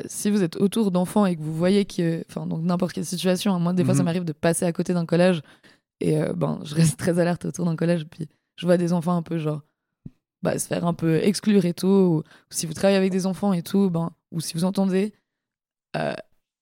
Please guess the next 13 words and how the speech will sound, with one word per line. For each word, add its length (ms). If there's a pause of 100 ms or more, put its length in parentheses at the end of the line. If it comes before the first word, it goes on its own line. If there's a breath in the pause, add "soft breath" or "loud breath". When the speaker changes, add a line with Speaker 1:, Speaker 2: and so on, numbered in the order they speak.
(240)
Speaker 1:
offrez 420
un 160
peu, 200
euh, 260 (960)
un, 100
un 360
espace 420
d'écoute, 580 (400)
euh, 400 (680 soft breath)
et 100
puis, 380
euh, 420 (440)
et 100